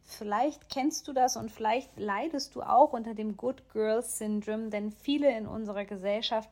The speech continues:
sind so aufgewachsen. Und das Paradoxe daran ist, dass wir denken, dass es richtig sei, dass es richtig sei und dass es gut sei, immer nett und lieb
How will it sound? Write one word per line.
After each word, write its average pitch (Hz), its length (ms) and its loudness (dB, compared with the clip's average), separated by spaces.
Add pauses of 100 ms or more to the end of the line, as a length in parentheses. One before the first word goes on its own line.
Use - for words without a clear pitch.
sind 240 380 2
so - 300 -6
aufgewachsen. 208 1040 0 (580)
Und 220 100 -8
das 220 160 0
Paradoxe 226 680 4
daran 202 340 2
ist, 220 280 -12
dass 214 140 -8
wir 220 120 -4 (180)
denken, 285 760 4 (640)
dass 247 240 10
es - 340 -4
richtig 247 520 0
sei, 151 360 -10
dass 196 160 -10
es 196 240 -10 (120)
richtig 294 520 0
sei 254 320 4
und 208 160 -4
dass 208 160 -6
es 190 220 -12 (140)
gut 320 300 4
sei, 160 440 -10 (420)
immer 311 440 4 (280)
nett 208 520 2 (180)
und 226 340 -2 (380)
lieb 180 440 -4